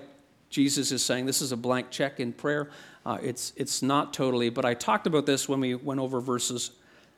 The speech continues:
uh, twelve and fourteen in chapter fourteen, so I'm not gonna go over that now again here. But verse eight, "By this my Father is glorified, that you may bear fruit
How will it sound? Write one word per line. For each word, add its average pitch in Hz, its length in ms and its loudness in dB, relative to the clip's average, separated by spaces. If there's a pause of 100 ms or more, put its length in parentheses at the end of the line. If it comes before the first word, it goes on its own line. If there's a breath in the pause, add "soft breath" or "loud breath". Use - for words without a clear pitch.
(120 soft breath)
uh, 113 180 -4
twelve 147 260 6
and 135 140 4
fourteen 135 400 4
in 120 100 2
chapter 170 340 0
fourteen, 120 460 -2
so 135 140 0
I'm 143 60 2
not 170 100 4
gonna 139 200 2 (120)
go 135 120 -2
over 127 120 0
that 120 160 -2
now 120 160 -4
again 117 180 -6
here. 120 180 -2
But 110 180 -10 (420 loud breath)
verse 165 240 12
eight, 160 160 12
"By 156 100 12
this 247 260 8
my 208 120 8
Father 170 340 8
is 156 140 6
glorified, 151 720 8
that 143 160 2
you 202 100 8
may 202 140 10
bear 151 260 8
fruit 277 580 10